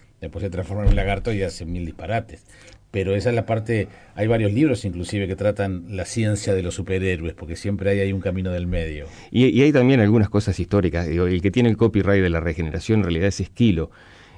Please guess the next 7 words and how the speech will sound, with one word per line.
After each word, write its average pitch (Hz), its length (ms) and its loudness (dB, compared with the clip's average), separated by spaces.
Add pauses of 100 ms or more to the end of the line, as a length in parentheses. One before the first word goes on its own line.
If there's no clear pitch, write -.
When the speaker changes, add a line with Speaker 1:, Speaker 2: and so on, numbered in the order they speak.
Speaker 2:
En, 95 360 0
en 92 340 0
Speaker 1:
Esquilo. - 160 -14
Speaker 2:
Prometeo 110 640 4
encadenado, 92 840 4 (540)
eh, 87 520 0 (160)
eh, 78 500 -4